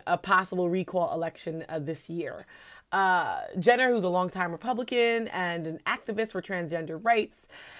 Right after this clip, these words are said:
uh, she took t-, uh, to a statement and said, "I'm in." Um, okay, yeah.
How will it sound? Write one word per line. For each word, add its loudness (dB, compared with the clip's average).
uh, 4
she -2
took 2
t-, -8
uh, 4
to 0
a 0
statement 2
and -4
said, -2
"I'm 6
in." 4
Um, -4
okay, 0
yeah. -2